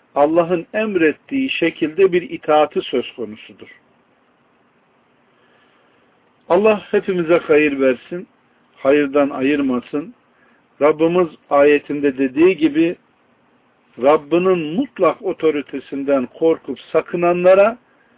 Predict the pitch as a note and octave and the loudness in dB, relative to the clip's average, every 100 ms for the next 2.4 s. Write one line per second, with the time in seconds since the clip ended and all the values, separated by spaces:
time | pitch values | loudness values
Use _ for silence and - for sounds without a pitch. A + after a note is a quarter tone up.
0 | _ _ _ _ _ - G3 - F3 C3+ | _ _ _ _ _ -10 -10 -4 -4 0
1 | C#3 C3+ D3 D#3 - A2+ G#2 F#2 G#2 F2 | 0 0 -2 -4 -6 -12 -12 -16 -20 -20
2 | _ F#2+ - | _ -20 -20